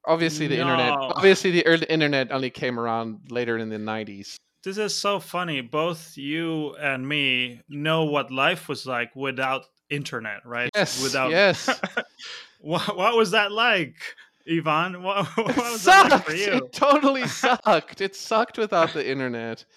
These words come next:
Speaker 1: It sucked not seeing, uh, not being able to have access to what everyone in the first world had access to. That's what it was like for me.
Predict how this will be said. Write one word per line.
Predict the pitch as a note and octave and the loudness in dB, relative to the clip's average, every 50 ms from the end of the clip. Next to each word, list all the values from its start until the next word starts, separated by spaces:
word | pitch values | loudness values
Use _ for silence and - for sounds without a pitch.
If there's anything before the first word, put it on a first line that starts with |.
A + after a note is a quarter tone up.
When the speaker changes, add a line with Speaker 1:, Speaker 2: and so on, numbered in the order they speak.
| _ _ _ _ _ _ | _ _ _ _ _ _
Speaker 1:
It | - F#3+ - - | -6 -6 -6 -4
sucked | - - G#3+ A3 - - - - A3+ | -2 0 0 0 0 -4 -10 -6 -2
not | G#3 F#3+ F#3+ - - | 0 0 0 -2 -4
seeing, | - - - F#3+ F#3 F3+ F3 E3 D#3 D3+ D3 - - - | -10 -10 -6 -4 -2 -2 -2 -2 -2 -4 -6 -8 -10 -8
uh, | - D3+ D3 - | -6 -4 -2 0
not | F3 F#3 F#3 F#3 | 0 0 0 -2
being | G3 F#3+ F3+ | -4 -4 -4
able | E3 E3 E3 | -4 -4 -4
to | D#3+ F3+ | -4 -4
have | D#3 C#3+ | -4 -2
access | C#3 B2 C#3+ - - - C#3+ C#3+ | -2 -4 -4 -4 -6 -8 -8 -8
to | - - C#3+ | -8 -6 -4
what | C#3+ C#3 C#3 | -4 -2 -4
everyone | C#3 C3+ C#3 C3+ C3+ C3+ C3+ C3+ | -4 -6 -4 -4 -2 -2 -2 -4
in | C3 B2+ | -4 -6
the | B2 | -8
first | B2 - C3 C3 - - C3 | -8 -8 -10 -12 -12 -12 -8
world | A#2+ A#2 A#2 A2 | -6 -6 -6 -6
had | B2+ A#2 A2 A2 | -6 -8 -8 -8
access | A2 G#2 G2+ - - - - - | -8 -10 -10 -12 -14 -16 -16 -16
to. | - - G3 | -12 -6 0
That's | F3+ F3 F#3 A3 - | 2 4 4 4 2
what | - G#3+ G3 | 0 -2 0
it | D#3+ | 0
was | D#3 D3 D3 | -2 -2 -2
like | C#3+ D3 C#3+ - | -2 -2 -4 -6
for | - C3+ | -10 -10
me. | A#2+ C3 D3 F3 D#3 C#3 E3 | -8 -8 -6 -6 -6 -8 -10